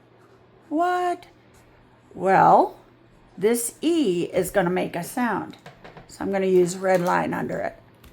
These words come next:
Yep. Remember, these are sounds. A syllable has to have a sound. We're gonna hear that E. It's gonna say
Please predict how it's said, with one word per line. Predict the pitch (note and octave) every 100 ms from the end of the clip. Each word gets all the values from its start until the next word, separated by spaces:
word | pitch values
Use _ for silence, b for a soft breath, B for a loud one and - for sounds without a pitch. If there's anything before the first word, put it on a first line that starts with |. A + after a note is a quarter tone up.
| -
Yep. | - F3 C#3+ - b b b b b
Remember, | - E3+ E3+ F3+ A#3 - - -
these | E3
are | E3
sounds. | F3 - G3 F3 - - - - _ _ _ _ _ _ _ - - - _ _ - B B
A | F3+
syllable | E3+ A#3+ A#3 A#3+ G#3
has | G3 F#3 E3+ E3+
to | -
have | D#3+
a | D#3
sound. | - G3 F3 - - b b b
We're | G3+ B3+
gonna | C#4 C4
hear | A#3+ - C#4 D#4 C#4
that | G3 - -
E. | E3+ - -
It's | E3
gonna | - F3 F3
say | F3 - F#3 F3+